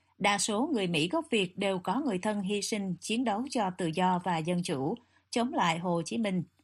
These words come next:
Việc một lãnh đạo Đảng Dân Chủ ca ngợi tên cộng sản họ Hồ và gán cho quân đội Mỹ là đế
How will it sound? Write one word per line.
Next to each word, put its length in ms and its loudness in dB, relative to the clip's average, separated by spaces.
Việc 220 2
một 200 0
lãnh 200 2
đạo 260 4
Đảng 340 2
Dân 160 -2
Chủ 420 -2
ca 200 0
ngợi 280 0
tên 300 -2
cộng 220 -2
sản 320 -4
họ 220 -2
Hồ 340 0
và 140 2
gán 340 0
cho 180 0
quân 180 -2
đội 180 0
Mỹ 320 2
là 220 0
đế 180 -2